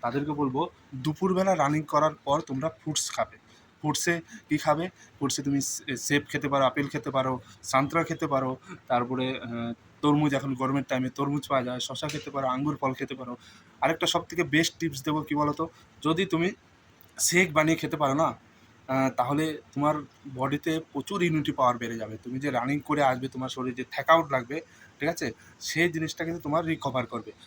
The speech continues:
তো শেক কীভাবে তৈরি করবে? আহ, আপেল, কলা,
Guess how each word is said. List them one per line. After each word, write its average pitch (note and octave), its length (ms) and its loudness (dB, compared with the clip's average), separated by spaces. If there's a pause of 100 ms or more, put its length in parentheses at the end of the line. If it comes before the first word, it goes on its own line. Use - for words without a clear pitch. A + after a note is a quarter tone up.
(140)
তো C3 60 -2
শেক E3 460 0
কীভাবে D#3+ 340 2
তৈরি D3+ 240 2
করবে? C#3 360 0 (340)
আহ, C3 80 0
আপেল, C3 760 2 (320)
কলা, B2+ 540 6